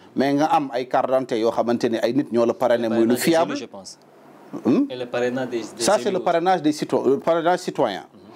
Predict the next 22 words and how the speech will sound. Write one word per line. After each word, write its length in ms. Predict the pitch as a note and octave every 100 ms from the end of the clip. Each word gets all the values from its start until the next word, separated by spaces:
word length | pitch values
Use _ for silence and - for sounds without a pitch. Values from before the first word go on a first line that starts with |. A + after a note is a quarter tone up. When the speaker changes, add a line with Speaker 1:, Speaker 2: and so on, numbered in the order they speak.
| - -
Speaker 1:
Maintenant, 300 | D#3+ A#3 C4
pour 140 | - A3+
le 100 | A3
parrainage 440 | G#3+ G#3 A3 F#3+
des 260 | F3 E3 D3+
élus, 180 | F#2 - - - - - - - - - -
su 220 | - - A#3
dee 140 | B3+
am 140 | A#3 G#3+
ngeen 140 | G3+ G3+
ay 120 | D#3+
députés 340 | C#3+ D#3+ -
yu 140 | A2 D3+
toll 280 | G#3 F#3 F3+
ci 100 | D3+
fukk 280 | - G#3+ -
ak 120 | -
ñett, 360 | D#3+ C#3 - - - A2 _ _ _ _ - - - -
su 140 | - D#3
dee 100 | F#3
matle 300 | F#3 - C#3+
nañ, 160 | C4+